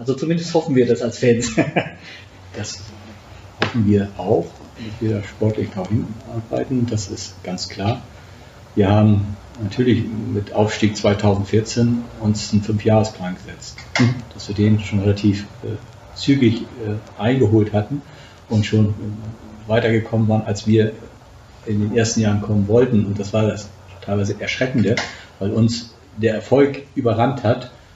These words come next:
Speaker 2: und das, was wir an Struktur dahinter schaffen müssen, Hauptamtlichkeit und insgesamt Professionalität. Wir sind ja aus einem rein ehrenamtsgeprägten Verein aus der zweiten Liga und zweimal auf den Aufstieg verzichtet und im dritten Jahr dann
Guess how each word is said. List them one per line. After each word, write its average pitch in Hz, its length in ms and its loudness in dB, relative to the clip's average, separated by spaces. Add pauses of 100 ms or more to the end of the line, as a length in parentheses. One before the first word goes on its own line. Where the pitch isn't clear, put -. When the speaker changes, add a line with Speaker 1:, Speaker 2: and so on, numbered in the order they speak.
(140)
Speaker 2:
und 117 260 0 (320)
das, 117 260 -2
was 123 200 -2
wir 117 120 -4
an 107 80 -6
Struktur 151 680 2
dahinter 104 460 -4
schaffen 107 380 -2
müssen, 104 420 0 (100)
Hauptamtlichkeit 104 720 -4
und 104 180 -6
insgesamt 104 480 -4
Professionalität. 104 840 2 (460)
Wir 95 80 -2
sind 117 180 2
ja 104 220 4 (240)
aus 104 200 2
einem 98 100 2
rein 117 400 4
ehrenamtsgeprägten 117 1600 0 (120)
Verein 131 680 0
aus - 80 -12
der 117 100 -6
zweiten 113 360 0
Liga 139 420 4 (200)
und 104 140 -10
zweimal 113 480 2 (280)
auf 117 140 -4
den 110 100 -2
Aufstieg 110 340 -4
verzichtet 107 580 -4
und 110 80 2
im 101 60 2
dritten 110 280 -2
Jahr 110 140 4
dann 107 180 2